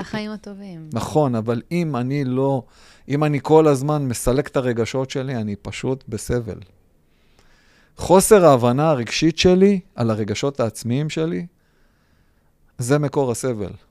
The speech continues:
Speaker 2: הסבל שלנו נובע מהמקום הזה. התקשורת הרגשית העצמית שלי, ואז זה מוקרן כלפי הסביבה, זה מקור הסבל. שמה זה חיי סבל. זה הסבל שלנו בחיים.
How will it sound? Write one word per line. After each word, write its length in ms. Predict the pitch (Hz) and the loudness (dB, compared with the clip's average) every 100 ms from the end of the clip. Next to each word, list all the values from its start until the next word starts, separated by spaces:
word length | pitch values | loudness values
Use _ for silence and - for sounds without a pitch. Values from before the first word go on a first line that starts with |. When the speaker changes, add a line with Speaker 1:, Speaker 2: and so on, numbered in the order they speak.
| _ - | _ -12
Speaker 2:
הסבל 500 | - - 165 175 156 | -6 4 6 6 4
שלנו 440 | 135 117 117 120 | 2 2 0 -2
נובע 340 | 110 104 127 | -4 -4 -4
מהמקום 540 | 120 104 101 - 113 101 | -4 -6 -6 -6 -4 -4
הזה. 220 | 98 98 - | -8 -10 -14
התקשורת 920 | 113 117 - - 151 139 104 _ _ _ _ | -12 -10 -8 0 2 2 -4 _ _ _ _
הרגשית 720 | 110 107 98 - 131 - _ - | -6 -6 -6 -2 -2 -4 _ -12
העצמית 540 | 107 104 - 123 113 | -10 -10 -6 -4 -6
שלי, 500 | - 101 98 135 214 247 _ _ _ _ _ _ - | -6 -6 0 2 2 -2 _ _ _ _ _ _ -10
ואז 320 | 117 143 160 | 2 6 6
זה 80 | 139 | 4
מוקרן 440 | 131 113 135 131 113 | -2 -2 -2 -2 -2
כלפי 280 | 110 - | -6 -2
הסביבה, 600 | 123 - 107 107 107 139 214 208 _ _ _ _ _ _ _ _ _ - - - _ - _ - | -2 -2 -4 -2 2 2 0 -4 _ _ _ _ _ _ _ _ _ -20 -20 -20 _ -20 _ -6
זה 180 | 139 151 | -2 0
מקור 300 | 147 147 131 | 0 0 0
הסבל. 360 | - 123 95 95 _ _ - | -2 -4 -4 -10 _ _ -8
שמה 360 | - 151 165 | 0 2 2
זה 100 | 135 | 0
חיי 280 | - 123 127 | 0 0 0
סבל. 380 | - 120 104 98 107 _ _ | 0 -4 -4 -10 -14 _ _
זה 140 | 143 | 0
הסבל 400 | 143 - 147 127 | 0 0 0 0
שלנו 380 | 107 107 104 107 | -4 -8 -10 -12
בחיים. 340 | 98 - - | -14 -16 -16